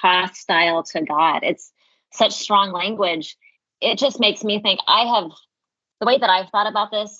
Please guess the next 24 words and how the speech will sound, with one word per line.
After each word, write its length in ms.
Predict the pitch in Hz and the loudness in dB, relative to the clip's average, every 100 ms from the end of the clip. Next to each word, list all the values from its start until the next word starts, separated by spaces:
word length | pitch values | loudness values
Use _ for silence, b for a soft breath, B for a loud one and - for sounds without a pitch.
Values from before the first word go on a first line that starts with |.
| - | -10
is 520 | 175 185 165 143 - _ _ _ _ | -8 -6 -8 -14 -20 _ _ _ _
when 300 | 208 202 202 | -4 -2 0
we 580 | 214 226 240 254 269 247 - - | 0 0 0 0 0 0 -4 0
focus 480 | 196 190 202 202 - | 0 4 2 0 -8
too 280 | - 202 196 | 0 0 2
much 460 | 175 - - - _ _ _ _ - | 2 0 -8 -12 _ _ _ _ -4
on 380 | 180 180 180 185 | 0 2 2 0
our 240 | - 180 | 0 0
physical 460 | - 175 180 170 165 | 0 -6 -6 -6 -6
health, 480 | - 156 165 247 - _ _ _ _ _ _ _ - | -6 0 0 0 -4 _ _ _ _ _ _ _ -4
it 140 | 202 | 0
becomes 360 | 208 202 196 202 | 0 2 -2 0
an 120 | 220 | -2
idol. 580 | - 170 170 127 95 - _ _ _ _ - | 2 2 2 -4 -10 -14 _ _ _ _ -2
And 440 | 202 190 180 165 - _ _ | 2 2 0 -8 -12 _ _
the, 300 | - 208 165 - | -2 -2 0 -4
and 120 | 226 | 0
that's 180 | 320 - | 0 0
a 60 | - | -4
strong 420 | - 156 143 135 | -4 -6 -6 -8
word. 340 | 113 92 - - _ _ _ _ _ _ - | -10 -10 -14 -20 _ _ _ _ _ _ -2
And 220 | 208 196 | 0 2
God 300 | 202 262 262 | 4 4 2
is 320 | 196 160 - | -4 -6 -14